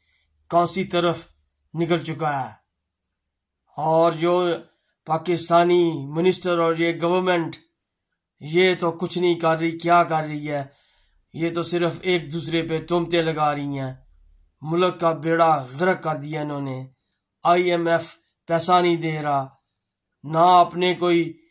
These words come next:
हमारे दोस्त मुल्क सऊदी अरेबिया या दुबई भी कुछ नहीं दे रहे। वो कहते हैं कि पहले आप मुआहदा करवाएं आईएमएफ़ से, फिर पैसा आपको मिलेगा। ना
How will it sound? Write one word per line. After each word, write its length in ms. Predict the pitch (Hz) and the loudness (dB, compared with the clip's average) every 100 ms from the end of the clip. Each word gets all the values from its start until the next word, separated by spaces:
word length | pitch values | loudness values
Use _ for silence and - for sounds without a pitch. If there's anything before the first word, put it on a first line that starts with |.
| _ _ _ - | _ _ _ -8
हमारे 320 | 156 170 170 | 2 4 2
दोस्त 440 | 143 175 196 190 175 | 0 4 4 2 0
मुल्क 280 | 180 175 | 2 2
सऊदी 420 | - 165 170 170 175 | 0 0 0 2 2
अरेबिया 460 | 170 170 165 165 | 4 2 0 0
या 180 | 160 160 | 0 -2
दुबई 380 | 156 160 180 185 | -2 2 2 2
भी 160 | 175 | -4
कुछ 260 | - 165 160 | -6 -8 -6
नहीं 160 | 160 147 | -6 -6
दे 220 | 147 139 | -6 -6
रहे। 240 | 135 127 127 _ _ _ - | -8 -10 -16 _ _ _ -8
वो 120 | 160 | -6
कहते 460 | 160 175 165 165 160 | 0 0 2 -2 -2
हैं 100 | - | -4
कि 100 | 151 | -8
पहले 340 | 151 156 156 | -8 -8 -4
आप 280 | 151 143 120 | 0 0 -2
मुआहदा 400 | 147 151 147 156 | -4 -4 0 -2
करवाएं 580 | 139 147 143 147 147 127 - _ _ _ _ _ - | -2 -6 -4 -4 -4 -8 -14 _ _ _ _ _ -6
आईएमएफ़ 560 | 156 165 156 151 156 151 | -4 -2 -4 -4 -6 -6
से, 480 | - 147 139 131 _ _ _ - | -8 -8 -8 -10 _ _ _ 0
फिर 180 | 190 175 | 2 2
पैसा 300 | 170 160 165 | 2 2 4
आपको 300 | 156 135 160 | 4 2 -6
मिलेगा। 680 | 147 143 135 120 113 101 _ _ _ _ _ _ - | -6 -8 -8 -8 -8 -12 _ _ _ _ _ _ -6
ना 180 | 156 | 2